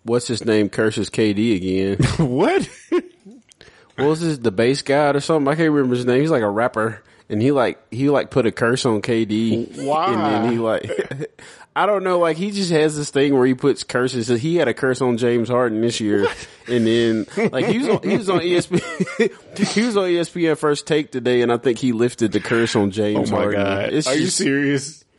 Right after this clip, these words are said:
Speaker 1: I'm, I'm serious. It's just, it's just funny because he curses people, and then, then so, ironically, they end up playing terrible. So, like, I don't, I don't know.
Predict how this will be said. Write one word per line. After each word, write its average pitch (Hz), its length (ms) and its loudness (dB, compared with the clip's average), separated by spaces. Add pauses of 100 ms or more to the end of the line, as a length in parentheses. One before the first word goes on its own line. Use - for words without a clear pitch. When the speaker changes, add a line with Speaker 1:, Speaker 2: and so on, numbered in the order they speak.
(400)
Speaker 1:
I'm, 156 200 0
I'm 127 220 0
serious. 113 540 2
It's 120 200 0
just, 123 240 -2
it's 165 160 0
just 160 200 0
funny 113 340 2
because 101 340 2
he 120 120 0
curses 110 400 0
people, 98 380 2
and 101 120 4
then, 101 480 0
then 117 240 2
so, 117 180 -2 (140)
ironically, 117 640 0
they 110 160 2
end 117 140 2
up 98 140 -2
playing 104 280 -2
terrible. 95 480 0
So, 98 400 2
like, 92 180 -2
I 95 160 -2
don't, 85 320 -8
I 80 180 -8
don't 76 120 -12
know. 127 80 -14